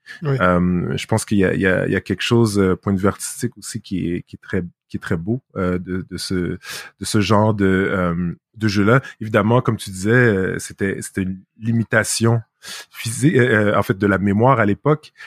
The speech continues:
Speaker 2: Euh, maintenant, les gens le font juste pour le, pour, pour un côté
Speaker 1: Pour le
Speaker 2: plus
Speaker 1: style, quoi.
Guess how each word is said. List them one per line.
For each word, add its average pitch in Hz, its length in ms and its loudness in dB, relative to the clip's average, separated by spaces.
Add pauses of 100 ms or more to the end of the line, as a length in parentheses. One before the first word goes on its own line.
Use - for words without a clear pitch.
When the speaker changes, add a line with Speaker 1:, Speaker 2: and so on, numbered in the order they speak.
(220)
Speaker 2:
Euh, 95 680 2
maintenant, 95 260 -2
les 101 100 0
gens 98 140 0
le 101 80 0
font 101 180 -4
juste 95 220 -6
pour 92 160 -2
le, 85 160 -6
pour, 87 320 -18 (240)
pour 90 160 -18
un 90 60 -12
côté - 220 -18
Speaker 1:
Pour 139 100 -8
le 143 60 -4
Speaker 2:
plus 107 40 -2
Speaker 1:
style, 101 120 -2
quoi. 147 80 0